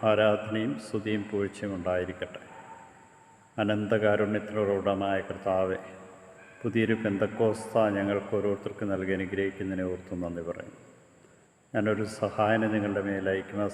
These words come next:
സഹായൻ നിങ്ങളുടെ മേൽ വരുമ്പോൾ നിങ്ങൾ ശക്തി പ്രാപിക്കും. അതുകൊണ്ട് പ്രാർത്ഥനാനിരതരായിരിക്കും. ഉന്നതത്തിൽ നിന്ന് ശക്തി ലഭിക്കുന്നവരെ നിങ്ങൾ ഓരോരുത്തരും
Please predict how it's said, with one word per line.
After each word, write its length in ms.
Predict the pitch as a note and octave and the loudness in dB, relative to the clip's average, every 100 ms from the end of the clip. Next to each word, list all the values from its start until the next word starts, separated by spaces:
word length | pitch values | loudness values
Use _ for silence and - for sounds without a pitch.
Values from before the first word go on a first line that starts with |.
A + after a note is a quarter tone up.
| - | -4
സഹായൻ 520 | G2 - F#2+ G2+ G2+ F#2+ | -6 -2 -2 0 -2 -4
നിങ്ങളുടെ 320 | G2 F#2 G2 | -4 -4 -2
മേൽ 240 | G2 G2 | -2 -2
വരുമ്പോൾ 420 | F#2+ G2 F#2 F#2+ F#2 | -4 -4 -4 -4 -4
നിങ്ങൾ 180 | F#2 F#2 F2+ - | -6 -8 -8 -10
ശക്തി 260 | - - - | -12 -10 -8
പ്രാപിക്കും. 440 | G1+ - - - - - - _ - - _ _ _ _ | -8 -10 -18 -20 -20 -20 -20 _ -20 -20 _ _ _ _
അതുകൊണ്ട് 320 | A2+ G#2+ G#2 G2+ - | 0 2 2 2 4
പ്രാർത്ഥനാനിരതരായിരിക്കും. 1400 | G#2 - - A2+ A2 A2 G#2 G2 G2 F#2+ F#2+ - F2 - - - - - - - - _ | 4 2 -2 0 2 2 0 2 4 2 0 -4 -12 -12 -16 -20 -20 -20 -20 -20 -20 _
ഉന്നതത്തിൽ 520 | A#2+ A#2 B2 B2+ B2 C3 | 2 6 8 6 6 2
നിന്ന് 160 | A#2+ - | 2 0
ശക്തി 300 | A#2+ - A#2+ A2+ | -2 -2 0 0
ലഭിക്കുന്നവരെ 600 | G#2+ G#2 G#2+ G#2 G#2 G2+ - - - - - | 0 -2 0 2 2 -2 -6 -16 -18 -20 -6
നിങ്ങൾ 260 | G#2+ G#2 G#2 G2+ | -2 2 4 4
ഓരോരുത്തരും 520 | G2 G2+ G2 G2+ F#2 | 2 0 0 -2 -2